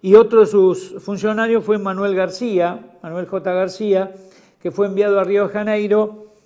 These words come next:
en mil ochocientos quince como embajador por parte de Alvear. Ese de Manuel García ya vamos a hablar también, al igual que de Alvear.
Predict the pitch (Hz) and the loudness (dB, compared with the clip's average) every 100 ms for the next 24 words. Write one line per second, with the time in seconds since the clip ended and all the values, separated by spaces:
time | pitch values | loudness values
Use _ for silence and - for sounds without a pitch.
0 | _ 160 165 185 196 208 208 208 196 214 | _ -14 -8 -4 -2 -2 -4 -6 -6 -6
1 | 165 165 151 143 131 139 127 113 - - | -6 -8 -8 -10 -6 -6 -6 -8 -16 -10
2 | 143 131 147 139 143 127 123 113 107 _ | -8 -4 -4 -2 -6 -6 -10 -12 -16 _
3 | - - _ _ - 170 - 165 151 151 | -20 -20 _ _ -12 -10 -6 -8 -8 -10
4 | 151 160 185 180 175 180 220 220 190 160 | -10 -6 -4 -4 -4 -6 -2 0 0 -2
5 | 156 147 151 139 147 151 151 170 185 160 | -4 -8 -8 -6 -6 -6 -8 -8 -6 -6
6 | 147 160 147 143 135 127 123 127 120 110 | -8 -8 -8 -6 -8 -8 -10 -10 -12 -14